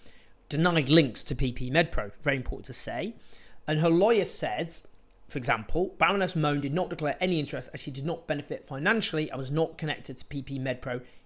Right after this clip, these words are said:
in any capacity." So that's her official position, so we're, we're clear. But you see, the leaked documents to The Guardian show, suggest that Mone's husband,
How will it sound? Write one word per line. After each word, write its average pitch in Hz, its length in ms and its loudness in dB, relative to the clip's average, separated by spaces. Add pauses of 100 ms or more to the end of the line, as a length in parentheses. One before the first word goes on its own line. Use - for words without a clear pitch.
in 143 140 -2
any 123 140 -2
capacity." - 520 0
So - 140 -4
that's 160 140 -2
her 160 100 2
official 131 320 -8
position, 127 340 -6
so 127 160 -6
we're, 123 220 -6 (140)
we're 120 80 -8
clear. 151 420 0 (480)
But - 80 -12
you 196 80 -2
see, - 160 4
the 196 100 0
leaked 220 300 2
documents 165 600 0
to 143 40 -8
The 135 80 -4
Guardian 139 680 2 (1000)
show, 180 640 4 (800)
suggest - 920 6 (260)
that 139 140 -2
Mone's 208 500 2
husband, 190 540 -2